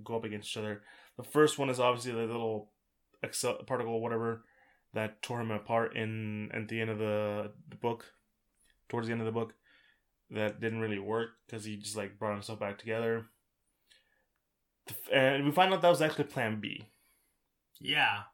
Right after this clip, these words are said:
Speaker 1: And now we know plan A, which is the little metal thing that we saw at the end of last week's episode.
Speaker 2: Yeah, which is speci-, you know, which was specifically made out of, like, irradiated with tachyons.
Speaker 1: Exactly, and that's how he wasn't able to notice it,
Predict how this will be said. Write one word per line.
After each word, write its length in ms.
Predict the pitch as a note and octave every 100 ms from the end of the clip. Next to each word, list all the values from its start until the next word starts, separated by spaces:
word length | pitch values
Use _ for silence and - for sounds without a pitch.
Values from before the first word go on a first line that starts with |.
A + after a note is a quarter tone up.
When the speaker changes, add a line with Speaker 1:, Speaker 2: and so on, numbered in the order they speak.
| _ _ _ _ _ _ _
Speaker 1:
And 600 | A2+ A2+ A2 G#2+ G#2+ G#2+
now 180 | A2+ C3
we 60 | C3+
know 180 | B2+
plan 300 | B2 A#2 G#2+
A, 400 | - A#2+ D#2+ - - - - - -
which 320 | A2+ A2+ -
is 460 | A2 G#2 G2+ G2 - _ _ _ _ _ _ -
the 60 |
little 320 | A2+ B2 D#3 E3
metal 340 | D3 C#3+ C#3
thing 360 | - C3 B2 A#2
that 200 | A2+ A2+
we 120 | A#2
saw 300 | - A2+ A2+
at 80 | A2
the 120 | A2
end 100 | G#2
of 80 | G2+
last 220 | G2+ A2
week's 160 | A2
episode. 360 | - - - - _ _ _ _ _ _ _ -
Speaker 2:
Yeah, 280 | E3 C#3 B2
which 140 | B2
is 80 | B2
speci-, 300 | B2+ D3+ B2
you 60 | C3+
know, 120 | A#2+ A2+
which 120 | A#2
was 100 | B2
specifically 360 | A2+ C#3 B2 A#2
made 160 | A#2
out 200 | A2+ A2+
of, 140 | G#2+ -
like, 240 | A#2 A2
irradiated 400 | A#2 C3 C3 A#2+
with 140 | A2
tachyons. 680 | D3 C3+ - G2+ G2 G2+ - -
Speaker 1:
Exactly, 720 | A#2 A2+ A#2+ A2 G#2+ G#2 -
and 240 | B2 B2
that's 260 | C3 C3+ -
how 300 | C#3 B2+ A#2
he 100 | A#2
wasn't 300 | A2+ A2+ A2
able 160 | A2 G#2+
to 120 | A2
notice 440 | A2+ B2+ C3 A#2
it, 260 | A2+ A2